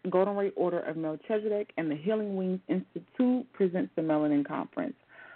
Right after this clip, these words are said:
Holistic Health and Wellness Expo. Um, Indigenous Cosmic Golden Ray Order of Melchizedek, um, which is also short for ikram. It's gonna be September the twenty-third, twenty-fourth, and twenty-fifth.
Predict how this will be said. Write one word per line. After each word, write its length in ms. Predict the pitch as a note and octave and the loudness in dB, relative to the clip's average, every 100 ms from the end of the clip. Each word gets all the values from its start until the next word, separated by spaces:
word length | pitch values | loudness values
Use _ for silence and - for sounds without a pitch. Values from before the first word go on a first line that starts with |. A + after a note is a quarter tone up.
| - | 2
Holistic 480 | G3 F#3+ G3 G#3 G3 | 4 4 0 -6 -6
Health 200 | F#3 E3 - | -6 -6 -6
and 140 | D3+ | -6
Wellness 280 | D3 D3 D3+ - | -4 -6 -8 -8
Expo. 520 | A2+ - - - - - - - - | -8 -8 -8 -8 -8 -14 -20 -8 -4
Um, 140 | E3+ | 0
Indigenous 440 | - G#3+ A3+ A3+ A3 | 2 2 2 0 0
Cosmic 480 | - G#3+ G3+ G3+ - | -4 -2 0 -2 2
Golden 260 | F3 F#3+ F3+ | 2 2 2
Ray 160 | E3+ | -2
Order 280 | - F3 F3 | 0 0 0
of 60 | E3 | -2
Melchizedek, 760 | D3 C3+ - G#3 G3 G3 G3 - - - | -6 -8 -6 -4 0 0 -2 -4 -12 -6
um, 240 | E3+ D#3 | -4 -2
which 160 | D#3 - - | -4 -6 -6
is 100 | D#3+ - - | -4 0 2
also 340 | D#3 - D#3 - | 2 0 -6 0
short 180 | F3 - - | 0 0 -2
for 140 | D#3 - | -2 2
ikram. 460 | D#3 - C3 G#2 - - _ - - - | 0 0 -2 -2 -8 -20 _ -20 -12 -4
It's 120 | F3+ | 0
gonna 140 | F#3 E3+ | 0 0
be 160 | F3 - | -4 -6
September 480 | - - G#3 G3 | -8 -6 -6 -6
the 140 | F#3 F3+ - | -6 -10 -6
twenty-third, 720 | B3 B3 - G#3+ G#3 G#3+ A3+ - - | -4 -2 -2 0 0 -2 -4 -10 -6
twenty-fourth, 680 | G3+ G3 G3 F#3+ F3 F3+ F#3 _ | -4 -4 -2 0 0 -2 -6 _
and 220 | E3+ E3+ F3 - | -6 -6 -8 -6
twenty-fifth. 640 | E3 D#3 D#3+ - - - | -2 -2 -4 -2 -2 -2